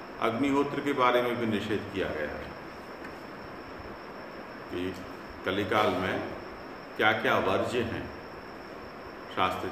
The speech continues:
की आज्ञाओं का पालन, या कौन-कौन से अ,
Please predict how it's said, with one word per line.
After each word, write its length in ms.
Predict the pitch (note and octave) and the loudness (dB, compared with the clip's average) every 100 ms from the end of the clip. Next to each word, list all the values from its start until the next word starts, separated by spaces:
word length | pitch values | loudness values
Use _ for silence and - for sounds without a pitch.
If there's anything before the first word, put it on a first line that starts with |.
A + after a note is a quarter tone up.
| - | 0
की 80 | F#2 | 2
आज्ञाओं 440 | F2+ - F#2 F2+ | 2 2 0 0
का 120 | F2+ | -2
पालन, 460 | F2 F2 E2+ F2 G2+ - - F#2+ | 0 0 0 -2 -4 -6 -8 -4
या 140 | F2 F2 F2 - - - | -2 0 -2 -6 -10 -4
कौन-कौन 420 | F#2+ G2+ G2+ G2 | -2 0 0 0
से 480 | F#2+ G2 F#2+ F#2+ F#2+ - - - - - | 0 0 0 -2 -6 -10 -10 -12 -10 -8
अ, 320 | F#2 F2+ F#2 | -4 -2 -2